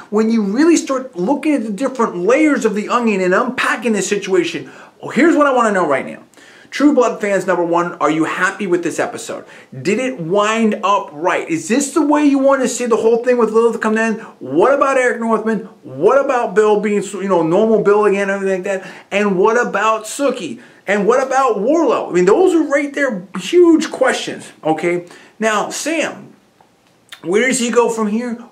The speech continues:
And then Alcide, I mean, how is, I mean, the him and Sookie, how is that gonna all work and stuff like that? Do you think that they will stay together?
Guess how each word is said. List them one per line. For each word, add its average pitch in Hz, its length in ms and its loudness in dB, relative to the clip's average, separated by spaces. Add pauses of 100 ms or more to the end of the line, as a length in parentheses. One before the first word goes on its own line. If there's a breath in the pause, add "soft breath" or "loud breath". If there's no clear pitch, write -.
(300)
And 185 200 0
then 226 140 2
Alcide, 233 540 -2
I 156 40 -2
mean, 170 240 -2
how 208 260 -2
is, 226 160 -2
I - 80 -6
mean, 190 320 -2 (240 loud breath)
the 147 240 -2
him 220 260 -2
and 247 140 2
Sookie, 214 400 -2
how 190 200 0
is 190 80 -2
that 240 200 0
gonna 214 180 0
all 190 280 2
work 190 260 0
and 165 80 -4
stuff 165 140 -6
like 156 140 -4
that? 156 220 -4 (220 loud breath)
Do 151 100 -2
you 247 220 2
think 247 220 -4
that 262 120 -4
they 262 140 -4
will 262 140 0
stay 262 260 -6
together? 254 480 -2